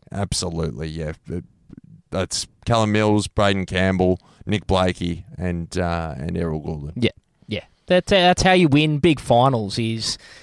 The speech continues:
Speaker 2: your, your good players playing, playing
Speaker 1: Yep,
Speaker 2: well,
Speaker 1: step up.
Speaker 2: executing their skills,
Speaker 1: Yep,
Speaker 2: stepping up to the
Speaker 1: for
Speaker 2: level.
Speaker 1: sure.
Speaker 2: We've got Bergs. Here we go.
Speaker 1: Hi, Bergs.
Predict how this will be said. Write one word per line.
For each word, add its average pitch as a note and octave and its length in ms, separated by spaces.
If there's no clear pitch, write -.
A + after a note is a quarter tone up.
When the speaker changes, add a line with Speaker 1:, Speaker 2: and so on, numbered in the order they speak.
Speaker 2:
your, A2 140
your G#2+ 220
good A#2+ 240
players A#2+ 420
playing, A2+ 500
playing A2+ 240
Speaker 1:
Yep, - 60
Speaker 2:
well, A2 160
Speaker 1:
step A#2+ 140
up. - 80
Speaker 2:
executing C3 400
their A#2 160
skills, G2 360
Speaker 1:
Yep, - 60
Speaker 2:
stepping C3+ 300
up A#2+ 120
to A#2+ 100
the A2 60
Speaker 1:
for G#2+ 60
Speaker 2:
level. G#2+ 220
Speaker 1:
sure. F#2 280
Speaker 2:
We've C3 100
got E3+ 220
Bergs. C#3+ 680
Here F3 160
we B2+ 80
go. A#2 140
Speaker 1:
Hi, A2+ 220
Bergs. E2+ 380